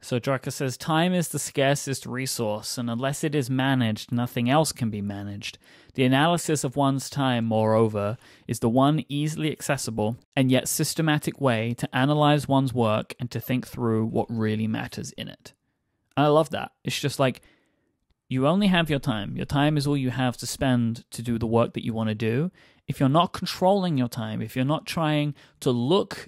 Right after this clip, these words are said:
at your time in a clever way or in a smart way, or with any kind of, like, thought into where it's going, you won't be enabling yourself to be able to get done what you wanna get done,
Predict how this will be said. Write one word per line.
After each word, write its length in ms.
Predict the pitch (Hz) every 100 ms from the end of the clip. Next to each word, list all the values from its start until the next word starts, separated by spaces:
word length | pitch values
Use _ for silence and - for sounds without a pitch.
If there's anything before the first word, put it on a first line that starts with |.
| _ -
at 160 | 131
your 140 | 127 113
time 480 | - 117 107 107 -
in 120 | 127
a 80 | 120
clever 340 | - 143 127
way 320 | 120 120 139
or 100 | 151
in 60 | 120
a 60 | 117
smart 420 | - 127 127 -
way, 400 | 117 113 143 190 _ _ _ -
or 140 | 131
with 160 | 131 123
any 320 | 123 147 170
kind 340 | - 139 143
of, 200 | 135 127
like, 320 | 120 110 - - -
thought 720 | - - 131 143 - - - _ _
into 220 | 135 131
where 240 | 127 120 120
it's 120 | -
going, 560 | - 110 110 156 196 208 _ _ _ _ _ -
you 120 | 139
won't 300 | 131 170 147
be 140 | 170
enabling 640 | 151 143 156 151 139 120 120
yourself 520 | 113 - 117 107 -
to 120 | 120
be 180 | 120 113
able 200 | 120 120
to 100 | -
get 240 | 120 -
done 180 | 123 110
what 140 | 107
you 100 | 107
wanna 180 | 98 98
get 200 | 127 -
done, 260 | - -